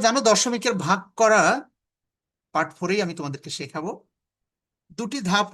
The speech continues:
অবল-, ফলো করে ভাগটা করতে হবে। স্টেপ ওয়ান, দশমিক উঠিয়ে দিতে হবে। দশমিক উঠানোর নিয়ম, উপরের দশমিক উঠে গেলে নিচে একটা এক লিখতে হবে দশমিকের কারণে। ডান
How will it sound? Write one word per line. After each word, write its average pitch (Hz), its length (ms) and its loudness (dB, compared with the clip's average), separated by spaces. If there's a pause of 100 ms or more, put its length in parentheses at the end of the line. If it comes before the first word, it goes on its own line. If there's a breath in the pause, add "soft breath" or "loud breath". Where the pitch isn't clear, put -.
অবল-, 180 360 2 (300)
ফলো 185 240 2
করে 226 120 4 (240)
ভাগটা 160 340 -4
করতে 135 280 -12
হবে। 135 220 -6
স্টেপ - 240 -4
ওয়ান, 208 200 4 (920)
দশমিক 190 400 -4
উঠিয়ে 190 260 2
দিতে 131 220 -6
হবে। - 180 -8 (600)
দশমিক 185 380 -2
উঠানোর 185 340 2
নিয়ম, 202 200 2 (1120)
উপরের 214 300 2 (100)
দশমিক 202 460 0
উঠে 196 220 0
গেলে 208 180 2 (640)
নিচে 185 240 2 (140)
একটা - 280 -10 (220)
এক 175 160 -6
লিখতে 147 280 -10
হবে 143 240 -4
দশমিকের 151 520 -4
কারণে। 135 260 -2 (960)
ডান 175 140 6